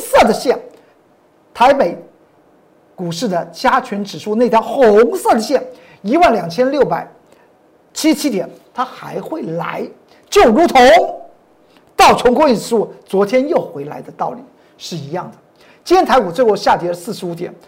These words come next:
它又透露出来什么样的意义？我们持续的往下看。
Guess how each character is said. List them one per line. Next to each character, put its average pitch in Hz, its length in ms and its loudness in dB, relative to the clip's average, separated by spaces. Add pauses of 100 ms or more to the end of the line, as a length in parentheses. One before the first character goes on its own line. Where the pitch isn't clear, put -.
(140)
它 349 80 -6
又 349 60 -2
透 - 200 -6
露 240 140 2
出 247 160 -4
来 247 60 0
什 240 160 -6
么 170 80 -6
样 247 120 -4
的 208 60 -4
意 240 240 -4
义？ 185 160 -6 (200)
我 165 120 -6
们 196 240 -4 (2250)
持 - 300 -2
续 302 180 0
的 202 240 -2 (480)
往 165 340 -6
下 233 220 -2
看。 - 240 -2